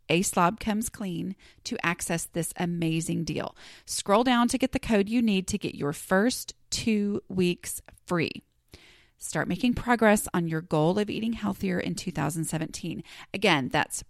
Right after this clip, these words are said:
prep dish dot com slash a slob comes clean. I will also have the link to that in the show notes for this, podcast number one seventeen. If you would like to sign up to have those show notes delivered, and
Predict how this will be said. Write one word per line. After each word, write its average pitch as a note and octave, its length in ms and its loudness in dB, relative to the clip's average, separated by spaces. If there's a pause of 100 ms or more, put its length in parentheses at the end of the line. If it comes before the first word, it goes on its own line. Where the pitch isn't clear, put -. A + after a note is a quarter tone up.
prep - 280 -2
dish A#3+ 320 2 (180)
dot F3 320 4
com G3+ 460 2 (240)
slash D#3+ 540 0
a F#3 60 -4
slob D3+ 340 -2
comes D3+ 300 -4
clean. C#3 340 -6 (400)
I G#3+ 120 6
will A3 180 2
also G3 260 2
have B3 220 0
the A#3 100 0
link G#3 240 0
to A#3 80 -4
that A#3 260 4
in G#3 120 2
the F3+ 80 2
show E3+ 260 4
notes G3+ 300 2
for B3 100 -2
this, A#3+ 240 2
podcast - 480 -4
number E3+ 180 -4
one E3+ 220 0
seventeen. F#3+ 760 -2 (1300)
If C4 280 -2
you A#3+ 220 2
would G#3+ 200 4
like G3+ 260 2
to C4 120 0
sign A3 360 0
up A#3+ 420 2
to G#3+ 260 2
have G3 260 2
those G#3 160 2
show E3+ 220 0
notes G3+ 320 -2
delivered, F3+ 520 2 (600)
and E3 460 0